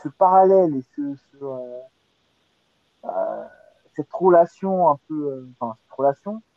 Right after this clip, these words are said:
qu'il peut y avoir entre Batman et le Joker. Parce que je, je trouve que c'est là le plus intéressant, parce que il y a un vrai aspect psychologique, et je pense que Batman, il est le plus intéressant dans la partie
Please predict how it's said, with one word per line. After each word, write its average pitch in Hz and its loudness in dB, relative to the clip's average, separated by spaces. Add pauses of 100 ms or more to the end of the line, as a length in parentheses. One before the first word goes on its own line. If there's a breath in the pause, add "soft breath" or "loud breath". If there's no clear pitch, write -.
(440)
qu'il 151 -18
peut 165 2
y - 8
avoir 170 6
entre 147 0
Batman 151 0
et 143 -6
le 131 -10
Joker. - -14 (680)
Parce - -14
que 170 0
je, 147 -6
je 160 0
trouve 208 -4
que 170 -6
c'est 160 -4
là 170 6
le 151 0
plus - -12
intéressant, 151 -2
parce - -18
que 170 -6 (460)
il 147 -2
y 147 8
a 147 6
un 143 6
vrai 147 2
aspect 170 0
psychologique, 165 -4 (180)
et 147 -6
je - -20
pense 190 -4
que 135 -16
Batman, 170 0
il 143 -6
est 139 -4
le 135 -8
plus 160 -12
intéressant 160 -4 (420)
dans 143 2
la 139 6
partie - -4